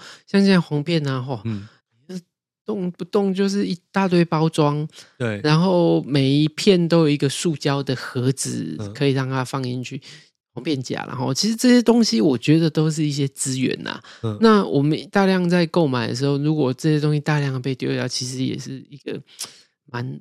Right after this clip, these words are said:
Speaker 1: 蛮，蛮大的负担啊。
Speaker 2: 就从地球环保的角度来说，
Speaker 1: 对。对，对，
Speaker 2: 虽然说是很小的力量，
Speaker 1: 对。
Speaker 2: 可是它也是一个
Speaker 1: 对。
Speaker 2: 对于是，这个环境社会的一个负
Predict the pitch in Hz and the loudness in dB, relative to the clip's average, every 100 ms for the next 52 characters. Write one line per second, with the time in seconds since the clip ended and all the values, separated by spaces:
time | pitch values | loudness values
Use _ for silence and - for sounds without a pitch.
0 | _ 127 127 139 - _ _ _ - 139 | _ -12 -10 -12 -16 _ _ _ -6 -6
1 | 151 165 139 120 - 135 - 120 135 151 | -2 -2 -2 -4 -4 -6 -4 -2 2 2
2 | 123 117 151 135 - 110 110 101 107 101 | 0 0 2 2 2 -2 -2 0 0 0
3 | - 92 101 123 101 95 143 110 139 139 | -2 -6 2 2 2 2 2 4 6 6
4 | 135 127 143 143 120 107 123 110 92 101 | 6 4 4 2 0 0 -2 -4 -4 -6
5 | 113 107 110 101 - 107 117 127 107 98 | -2 -2 -2 -4 -8 -10 -6 -6 -6 -6
6 | - 107 104 107 110 143 _ _ 127 113 | -8 -8 -8 -12 -12 -16 _ _ -12 -12
7 | 95 139 117 101 101 - - - - - | -2 0 0 -2 -8 -8 -8 -10 -12 -18
8 | _ - 117 107 - 101 110 - 113 101 | _ -8 -6 -6 -4 -8 -6 -6 -6 -6
9 | - 113 113 107 98 95 101 - 104 | -6 -6 -6 -10 -12 -14 -14 -14 -14